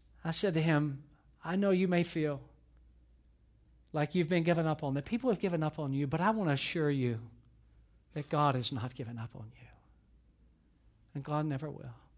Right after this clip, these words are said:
And He wants you. But we still must do what Jesus did, even in the midst of our own pain, to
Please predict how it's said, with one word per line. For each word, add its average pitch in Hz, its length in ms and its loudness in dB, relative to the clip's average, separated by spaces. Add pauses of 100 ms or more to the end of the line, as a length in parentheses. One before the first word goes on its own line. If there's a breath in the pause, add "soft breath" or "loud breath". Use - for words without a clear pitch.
(600)
And 147 80 0
He 160 60 4
wants 165 280 0
you. 151 240 -8 (840)
But 175 80 -2
we 185 140 2
still 233 380 4
must 180 240 2
do 175 100 2
what 165 160 -2
Jesus 175 360 -2
did, 151 260 -8 (760)
even 233 180 2
in 226 80 6
the 202 60 6
midst 226 260 6
of 190 80 0
our 196 80 6
own 190 160 6
pain, 196 320 0
to 160 140 4